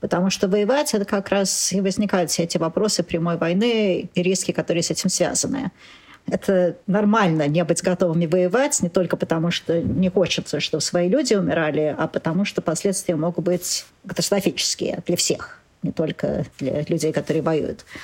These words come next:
Мне кажется, что в Европе вообще понятие угроз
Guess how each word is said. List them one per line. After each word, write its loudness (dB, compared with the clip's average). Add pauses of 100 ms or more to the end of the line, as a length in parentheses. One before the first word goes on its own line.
(460)
Мне 2
кажется, 0
что 2
в -2
Европе 2
вообще 0 (200)
понятие 2
угроз 0